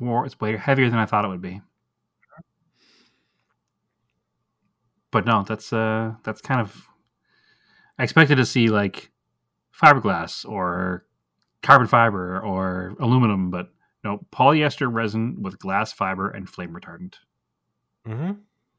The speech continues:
Speaker 1: How, how,
Speaker 2: It's
Speaker 1: Ita-,
Speaker 2: funny.
Speaker 1: how Italian?
Speaker 2: Yeah, to me,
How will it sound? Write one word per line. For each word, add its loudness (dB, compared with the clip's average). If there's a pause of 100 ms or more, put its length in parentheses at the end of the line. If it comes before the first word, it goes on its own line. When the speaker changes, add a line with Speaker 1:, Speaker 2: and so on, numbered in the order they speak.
(1400)
Speaker 1:
How, 2
how, 10
Speaker 2:
It's 2
Speaker 1:
Ita-, -2
Speaker 2:
funny. 10
Speaker 1:
how 12
Italian? 6 (1700)
Speaker 2:
Yeah, -2
to -8
me, 0